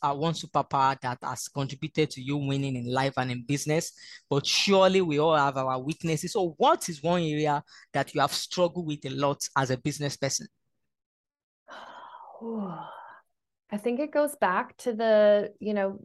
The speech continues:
Speaker 2: the shiny object, the focus. So that's the, like I said, I'm a creative, passionate entrepreneur, and I get excited about a lot of things. I'm also an artist, so I create paintings. So it's really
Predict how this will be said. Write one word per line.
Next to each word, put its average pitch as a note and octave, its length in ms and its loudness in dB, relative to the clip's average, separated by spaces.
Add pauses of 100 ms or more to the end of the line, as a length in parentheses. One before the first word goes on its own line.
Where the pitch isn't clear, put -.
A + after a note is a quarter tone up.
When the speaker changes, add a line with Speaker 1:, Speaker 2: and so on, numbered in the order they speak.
Speaker 2:
the G#3 100 -2
shiny G3+ 400 0
object, G3 420 0
the F#3 80 -4
focus. F#3 560 -2
So F3+ 120 2
that's F3 460 0
the, G3 480 4
like F#3+ 220 0
I G3+ 80 -2
said, G3 220 -2
I'm F3 160 -2
a F3 60 -4
creative, F#3+ 640 2
passionate F3+ 520 -2
entrepreneur, F3+ 800 0 (560)
and G3 100 2
I G3 60 4
get G3 140 2
excited G3+ 420 0
about F#3+ 180 2
a F#3+ 60 2
lot F3+ 180 2
of F#3 100 -8
things. F#3+ 240 -6
I'm E3+ 100 -4
also F3 180 -4
an E3+ 180 -6
artist, G#3 520 4 (140)
so E3+ 360 4
I F3 80 0
create F3 300 -8
paintings. A#3+ 680 0 (340)
So A#3 100 -2
it's G#3+ 140 -2
really A#3 360 4